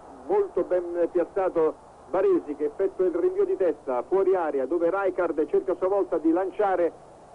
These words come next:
Tassotti in, eh, profondità, eh, rimpallo, palla che finisce oltre il fondo. Ventotto minuti e mezzo del, eh,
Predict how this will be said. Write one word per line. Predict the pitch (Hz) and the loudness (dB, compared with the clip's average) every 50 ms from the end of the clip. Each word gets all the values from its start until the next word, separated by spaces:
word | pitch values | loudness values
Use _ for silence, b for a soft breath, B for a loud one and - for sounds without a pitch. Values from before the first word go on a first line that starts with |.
| - - - | -20 -12 -4
Tassotti | - 180 175 - - - 214 202 175 - - - 349 349 185 - - | -2 -2 -2 -2 -2 0 0 0 0 -2 -2 0 0 0 0 0 0
in, | 175 170 349 339 339 - 165 | 2 2 2 2 0 -2 -2
eh, | 165 160 160 320 311 151 147 143 | 0 0 2 2 2 2 0 0
profondità, | - 160 165 165 160 202 208 208 196 196 202 185 - 185 170 160 151 143 - - - - - - - - | -2 -2 -2 0 0 0 0 0 0 -2 -4 -2 0 0 0 0 0 -2 -4 -6 -12 -16 -18 -16 -14 -6
eh, | - 143 139 139 | -2 0 2 2
rimpallo, | 165 190 - - - 202 170 156 156 147 143 139 | 2 2 0 0 -2 -2 0 0 0 2 0 0
palla | - 180 180 175 160 | 0 0 -2 -2 0
che | 160 196 190 | 0 0 0
finisce | - 180 175 170 147 - - - 147 139 135 - | 2 0 0 0 -2 -4 -2 -2 -2 -2 -2 0
oltre | - 190 175 165 - - 160 156 | 0 2 2 2 0 -2 -2 0
il | 180 165 - - | 0 0 0 0
fondo. | - - - - - 90 - - - - - - - - - - - - - - - - - - - - - - - - - - | -4 -4 -4 -6 -10 -12 -12 -12 -18 -20 -20 -20 -20 -20 -20 -20 -20 -20 -20 -18 -18 -18 -18 -18 -18 -18 -18 -18 -18 -18 -8 -4
Ventotto | - 330 370 349 - - - 185 - - - - - 320 | -2 -2 -2 -4 -2 -2 -2 -2 -2 -4 -4 -2 -2 -2
minuti | 165 175 - 392 381 - - - 160 165 | 0 0 2 2 2 0 0 -2 -2 -2
e | 151 | -2
mezzo | 147 165 202 196 185 - - - 156 147 139 131 | 0 -2 -2 -2 -2 -4 -6 -4 -2 -2 -2 0
del, | 143 147 143 139 143 139 139 | 0 0 0 0 -2 -2 -2
eh, | 139 135 131 127 123 120 117 | -2 0 0 0 -2 -2 -4